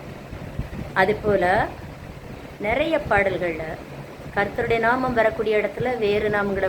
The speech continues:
பதுக்கி பதுக்கி பழைய காலத்தை எப்படி பாடுறாங்க, உங்களை லிட்ரரியா என்ன பண்ணாங்களோ தெரியாது. But at the same time, தமிழ், சுத்த தமிழ் நீங்க கத்துக்கணும்னா பரிசுத்த வேதாகமத்தை படிங்க. அதுதான் சுத்த தமிழ் ஆண்டவர் நமக்கு தந்திருக்கிறாரு.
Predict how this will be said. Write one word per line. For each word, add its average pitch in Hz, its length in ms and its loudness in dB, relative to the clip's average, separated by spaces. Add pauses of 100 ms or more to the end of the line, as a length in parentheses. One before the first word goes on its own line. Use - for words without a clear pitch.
பதுக்கி 196 340 2
பதுக்கி 180 360 -2
பழைய 175 320 0
காலத்தை 254 420 2
எப்படி 226 260 0
பாடுறாங்க, 214 460 2
உங்களை 208 260 2
லிட்ரரியா 220 520 0
என்ன 196 240 2
பண்ணாங்களோ 196 320 2
தெரியாது. 185 380 0 (500)
But 294 240 6
at 294 200 4
the 294 100 4 (120)
same 294 220 4
time, 220 360 2 (720)
தமிழ், 262 360 4 (640)
சுத்த 269 480 0
தமிழ் 247 320 4
நீங்க 190 320 0
கத்துக்கணும்னா 214 680 0 (280)
பரிசுத்த 196 400 2
வேதாகமத்தை 233 680 4
படிங்க. 202 300 2 (280)
அதுதான் 170 380 -6
சுத்த 208 360 -6
தமிழ் 208 200 -2 (140)
ஆண்டவர் 170 240 0
நமக்கு 170 240 -2
தந்திருக்கிறாரு. 202 500 0